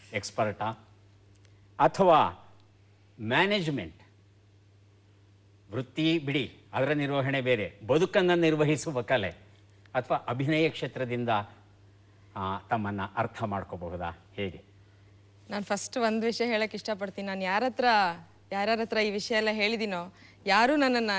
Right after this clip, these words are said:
Speaker 2: ಈ ರೀತಿ ಪ್ರಶ್ನೆ ಮಾಡೇ ಇರ್ಲಿಲ್ಲ. ನೀವೊಬ್ರೇ ನನ್ನನ್ನ ಈ ಥರ ಕೇಳಿರೋದು ತುಂಬ ಖುಷಿ ಆಗ್ತಿದೆ. ನನಗೆ ಯೋಚನೆ ಮಾಡೋ, ನನ್-, ನನ್ನ ಬಗ್ಗೆ ಯೋಚನೆ ಮಾಡ್ಕೊಳ್ಳೋ ಅಂಥ ಒಂದು ಅವಕಾಶ ನೀವು ಕೊಟ್ರಿ. ಆ, ಆದ್ರೆ ನನ್ ಪ್ರಕಾರ ಅದೆಲ್ಲದರ ಒಂದೊಂದ್ ಸ್ವಲ್ಪ, ಸ್ವಲ್ಪ ಭಾಗ ಕೂಡ ನನ್ನಲ್ಲಿದೆ.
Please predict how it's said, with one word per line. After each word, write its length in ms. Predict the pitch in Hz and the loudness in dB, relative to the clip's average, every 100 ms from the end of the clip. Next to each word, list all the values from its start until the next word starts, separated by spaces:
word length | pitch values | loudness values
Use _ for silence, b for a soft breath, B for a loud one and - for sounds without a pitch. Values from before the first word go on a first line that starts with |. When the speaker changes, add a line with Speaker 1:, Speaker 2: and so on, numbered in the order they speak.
| 185 | -2
Speaker 2:
ಈ 220 | 208 226 | -4 -2
ರೀತಿ 260 | 247 247 277 | -2 -2 -4
ಪ್ರಶ್ನೆ 340 | 208 214 240 | -4 -6 -4
ಮಾಡೇ 280 | 214 190 202 | -4 -2 -2
ಇರ್ಲಿಲ್ಲ. 240 | 196 190 185 | -2 -4 -4
ನೀವೊಬ್ರೇ 440 | 190 185 180 220 | -4 -4 -2 0
ನನ್ನನ್ನ 360 | 226 214 202 185 170 | 0 0 -4 -6 -8
ಈ 20 | 165 | -8
ಥರ 120 | 185 | -8
ಕೇಳಿರೋದು 360 | 180 185 170 165 | -6 -6 -4 -8
ತುಂಬ 240 | 208 226 | -4 -2
ಖುಷಿ 240 | 269 254 214 | 0 0 0
ಆಗ್ತಿದೆ. 600 | 190 - 165 - - - - | 0 -4 -10 -14 -20 -20 -12
ನನಗೆ 300 | 185 196 214 | -8 -2 0
ಯೋಚನೆ 340 | 220 208 - 220 | 0 0 -2 -4
ಮಾಡೋ, 360 | 196 202 208 | -2 -2 -2
ನನ್-, 460 | 185 196 202 202 - | -4 -6 -8 -8 -6
ನನ್ನ 160 | 202 226 | -4 -2
ಬಗ್ಗೆ 240 | 226 240 | 0 0
ಯೋಚನೆ 280 | 214 - 220 | -2 -4 -4
ಮಾಡ್ಕೊಳ್ಳೋ 360 | 196 190 196 | -4 -4 -6
ಅಂಥ 160 | 190 190 | -6 -6
ಒಂದು 220 | 175 170 | -6 -6
ಅವಕಾಶ 300 | 170 180 180 | -6 -6 -6
ನೀವು 200 | 180 202 | -6 -4
ಕೊಟ್ರಿ. 340 | - 233 - - - 233 165 B B B B B | -4 -4 -6 -12 -12 -10 -10 B B B B B
ಆ, 40 | 233 240 240 240 240 B B B - | 0 2 2 2 -4 B B B -2
ಆದ್ರೆ 640 | 233 262 240 208 - - - - | 2 6 6 6 2 -6 -20 -14
ನನ್ 280 | - 220 294 | -2 2 2
ಪ್ರಕಾರ 340 | 311 285 277 269 254 | 2 2 4 6 6
ಅದೆಲ್ಲದರ 720 | 220 208 208 254 269 277 262 254 | 4 2 2 4 4 4 4 4
ಒಂದೊಂದ್ 380 | 240 220 220 196 | 2 0 -4 -4
ಸ್ವಲ್ಪ, 200 | 226 208 | -4 -2
ಸ್ವಲ್ಪ 220 | 226 220 | -4 -2
ಭಾಗ 220 | 208 208 220 | -2 0 0
ಕೂಡ 160 | 214 214 | -2 -4
ನನ್ನಲ್ಲಿದೆ. 540 | 196 180 170 170 160 | -4 -6 -6 -6 -10